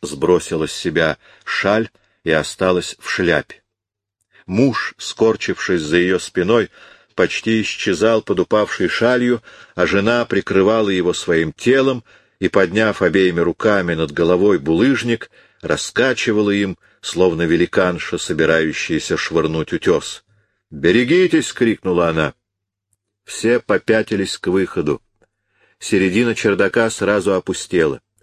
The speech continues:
Тетка Тенардье взглянула на бандитов, давших себя связать, и хриплым гортанным голосом пробормотал: "У, трусы!" Жавер усмехнулся и пошел прямо в опустевшую часть комнаты,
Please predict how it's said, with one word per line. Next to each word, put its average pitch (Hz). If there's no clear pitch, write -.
Тетка 123
Тенардье 104
взглянула 101
на 104
бандитов, 98
давших 107
себя 107
связать, 92
и 98
хриплым 104
гортанным 95
голосом 107
пробормотал: 92
"У, 101
трусы!" 92
Жавер 82
усмехнулся 101
и -
пошел 85
прямо 104
в 95
опустевшую 95
часть -
комнаты, 117